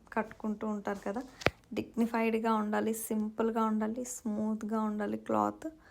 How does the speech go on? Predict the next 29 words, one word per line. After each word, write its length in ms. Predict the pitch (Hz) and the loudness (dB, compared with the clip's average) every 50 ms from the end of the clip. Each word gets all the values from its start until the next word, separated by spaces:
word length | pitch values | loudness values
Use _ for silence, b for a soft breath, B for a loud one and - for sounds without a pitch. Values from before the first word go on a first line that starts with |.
| B B B B B - - - | B B B B B -10 -4 -2
అని 140 | 233 233 240 | 2 2 4
అనుకునే 480 | 220 214 214 214 220 - 226 233 233 | 4 4 2 0 0 0 0 2 2
వాళ్ళు 240 | 220 220 220 233 247 | 2 4 4 4 2
ఎక్కువ 240 | 226 233 - 233 - | 2 -2 -6 -4 0
కట్టుకుంటారు. 680 | - 214 214 - - 214 208 202 - - - 214 247 311 - B B B B B B B B B B - 277 277 | 0 0 0 -2 -4 -6 -4 -2 -2 -2 -2 -2 -4 -6 -8 B B B B B B B B B B -4 -2 0
And 200 | 269 269 269 277 269 | 0 4 6 8 8
నేను 300 | 262 269 262 262 262 262 | 8 8 6 6 4 4
ఎక్కువగా 380 | 247 247 - - 254 254 294 294 294 269 | 2 0 0 0 4 4 4 4 4 2
చూసింది 400 | 254 254 254 - 269 269 262 262 | 2 2 2 2 2 4 4 4
ఏంటంటే, 480 | 247 247 247 254 262 254 262 262 302 302 | 2 2 2 0 0 0 0 0 -2 0
కొంతమంది, 840 | - 262 247 247 - 254 240 233 233 233 233 247 254 254 254 254 254 B B B B B B _ _ - | 2 2 0 2 2 2 2 2 2 2 2 4 4 4 2 2 -2 B B B B B B _ _ -4
ఆ, 340 | - 233 233 233 233 226 220 220 | -2 0 0 0 2 2 4 4
ఐఏఎస్ 460 | 220 226 226 233 240 247 247 254 240 | 4 4 4 4 4 2 4 4 4
ఆఫీసర్స్ 540 | 233 220 - 233 226 - - 247 247 - 226 | 4 4 2 -2 -2 0 -2 -2 0 2 2
మేడమ్స్ 480 | 226 220 214 214 226 233 247 254 - | 6 6 6 6 6 4 2 0 0
ఉంటారు 260 | 240 226 226 240 226 | 0 0 2 0 0
కదా, 240 | 220 - 220 220 233 | 2 0 2 2 4
అలాంటి 380 | 226 220 214 220 220 220 214 226 | 2 2 2 2 0 0 2 2
వాళ్ళు 300 | 226 226 220 220 226 233 | 4 4 4 2 0 -2
group 280 | 226 220 226 220 220 220 - - 233 | -2 -2 -2 -2 -2 -4 -6 -6 -6
two, 120 | 226 214 226 | -4 -2 -2
group 340 | 220 220 220 - - 220 220 | -2 -2 -2 -2 -2 0 2
one 80 | 220 | 4
ఆఫీసర్స్ 580 | 214 208 202 - 226 220 - 233 226 226 - 226 226 B B B B B B B B 233 | 4 2 2 0 -4 -2 0 -2 -2 -2 -2 -4 -6 B B B B B B B B 2
అలాంటి 300 | 233 240 240 247 247 247 | 4 4 4 2 2 4
శారీస్ 440 | - 240 220 220 220 247 247 254 - | 6 8 8 8 8 6 2 2 2
క్యారీ 400 | - 233 220 214 214 233 233 - 254 | 4 6 6 8 6 4 2 2 2
చేయడం 220 | 233 226 240 254 | 2 4 4 4
నేను 200 | 254 247 240 226 | 4 4 2 2